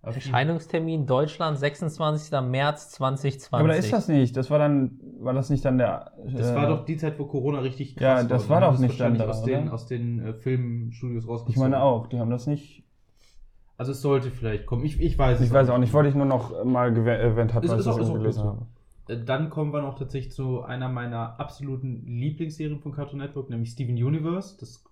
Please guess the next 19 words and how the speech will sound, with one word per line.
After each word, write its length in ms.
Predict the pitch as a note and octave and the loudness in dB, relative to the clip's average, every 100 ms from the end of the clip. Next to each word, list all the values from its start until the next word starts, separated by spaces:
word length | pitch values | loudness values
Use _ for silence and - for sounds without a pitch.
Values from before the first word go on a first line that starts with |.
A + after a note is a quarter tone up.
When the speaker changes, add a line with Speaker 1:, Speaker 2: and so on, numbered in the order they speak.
| _ | _
Speaker 1:
fing, 320 | C#3 D3+ D#3 | -6 -6 -6
glaub 200 | C3+ C3 | -6 -8
ich, 120 | C3 | -12
zweitausendfünfzehn 1200 | - C3 D3+ C#3+ C3 C3+ - - E3 F#3+ - E3+ - | -12 -10 -8 -8 -8 -8 -12 -8 -6 -6 -8 -10 -6
an. 380 | C#3 F#3+ - - _ _ _ _ - - | -6 -6 -8 -20 _ _ _ _ -20 -14
Geht 300 | B2 D3 D3 | -4 -4 -2
um 120 | C#3 C3+ | -4 -4
einen 480 | C3 C3 C3 A#2 A#2 | -2 -2 -4 -4 0
Jungen, 360 | C3 D#3 D3 | 0 2 0
der 240 | B2 A#2+ A#2+ | 0 -2 -2
halt 280 | B2 A#2 - _ - | -4 -6 -12 _ -4
bei 200 | A2+ A2+ | -2 -2
seinen 340 | A#2 A2 A2 | -2 -4 -6
drei 340 | A2+ A2+ A2+ A2+ | -4 -2 -2 -4
Adoptivmüttern 1040 | A2+ - - _ - E3 E3+ D#3 D#3+ D3+ | -10 -10 -18 _ -6 -4 -4 -4 -2 -2
lebt, 440 | D3 D3 - _ | -2 -4 -8 _
die 440 | A2+ G#2+ G#2 A2 - _ _ _ _ _ _ _ _ _ _ _ _ - | -8 -8 -8 -10 -12 _ _ _ _ _ _ _ _ _ _ _ _ -2
Aliens 520 | A#2+ D#3 F3 F3 - | 0 2 2 0 0
sind. 460 | F3+ F#3 A3 - | 0 0 -4 -10